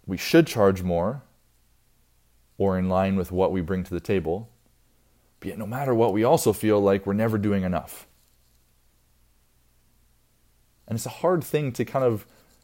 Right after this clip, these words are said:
get over. It's a hard thing to, to overcome. And I get it, because, again, I still sit there today where I have those moments where I have this offer, I have this thing that is a service that I provide,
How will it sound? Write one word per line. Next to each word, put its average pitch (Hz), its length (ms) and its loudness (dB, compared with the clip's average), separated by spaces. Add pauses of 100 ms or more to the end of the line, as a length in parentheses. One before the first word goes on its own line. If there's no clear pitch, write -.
(460)
get 120 120 0
over. 120 380 0 (140)
It's - 100 -18
a 101 40 -10 (100)
hard 156 180 4
thing 127 320 -4
to, 107 420 0 (960)
to 107 220 -2
overcome. 107 500 -2 (1200)
And 117 100 -6
I 135 60 0
get 185 160 4
it, - 180 -2 (140)
because, 110 480 0
again, 123 320 -2
I 107 140 -2
still 131 240 0
sit - 240 0
there 127 120 2
today 143 300 -2
where 85 140 2
I 85 40 0
have 90 160 0
those 95 160 0
moments 104 340 -2
where 110 200 2 (720)
I 92 120 2
have 98 340 4
this - 300 -2 (300)
offer, 135 460 2
I 76 100 -2
have 90 160 2
this 87 180 -2
thing 139 440 -2 (140)
that 80 400 0
is 80 160 -6
a 78 60 -4
service 113 360 0
that 101 100 0
I 95 60 2
provide, 95 500 0